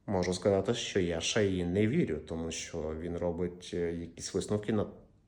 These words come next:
на інформацію, яку він має на даний момент. Але якщо він не має інформації повної, що він може зробити? І що він може нам порекомендувати?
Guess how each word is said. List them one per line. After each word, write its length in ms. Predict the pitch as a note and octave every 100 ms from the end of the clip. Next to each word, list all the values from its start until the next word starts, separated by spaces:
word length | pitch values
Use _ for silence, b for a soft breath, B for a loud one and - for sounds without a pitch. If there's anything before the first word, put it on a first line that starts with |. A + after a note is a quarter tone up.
| _
на 180 | F#2+ G2
інформацію, 680 | F2+ F2+ F#2 F2 E2 - G2
яку 180 | - G2+
він 200 | G2 G2
має 340 | F#2+ F#2 F2+
на 140 | F2
даний 300 | F2+ F#2 F2+
момент. 400 | F2+ E2 E2 E2 F2+ B B B -
Але 220 | F2+ F#2
якщо 260 | F#2 -
він 160 | G2+ G2
не 80 | G2+
має 220 | G2 F#2+
інформації 680 | F#2 - G2+ F#2 E2+ - F2+
повної, 640 | - G2 F2+ F2 F2 A2 D#3 - - _ _ _ _ _ _ -
що 200 | - -
він 80 | G2+
може 240 | F2+ E2 E2
зробити? 480 | D#2 D#2+ D#2+ D#2 - - _ _ _ _ _ _ -
І 100 | F#2+
що 180 | - G2+
він 80 | F#2+
може 260 | F#2+ F#2
нам 180 | F2+ F2+
порекомендувати? 760 | F#2+ F2+ - D#2+ D2+ D#2 D2